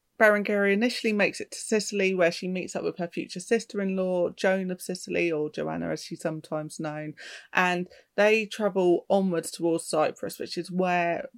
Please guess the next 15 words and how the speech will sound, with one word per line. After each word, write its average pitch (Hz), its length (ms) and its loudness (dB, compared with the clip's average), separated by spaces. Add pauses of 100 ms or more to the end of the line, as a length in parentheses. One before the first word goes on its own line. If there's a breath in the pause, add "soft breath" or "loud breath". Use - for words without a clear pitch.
(140)
Berengaria 156 920 0
and 156 420 -4
Richard - 320 0
are 160 40 -8
going 160 200 -2
to - 100 -12
be 165 120 0
married, 165 580 -4
and 160 320 -2 (140)
they're 170 400 4 (580 soft breath)
wrecked - 480 2 (180)
as 175 160 2
they're 165 180 6
approaching - 480 -2
Cyprus, - 760 0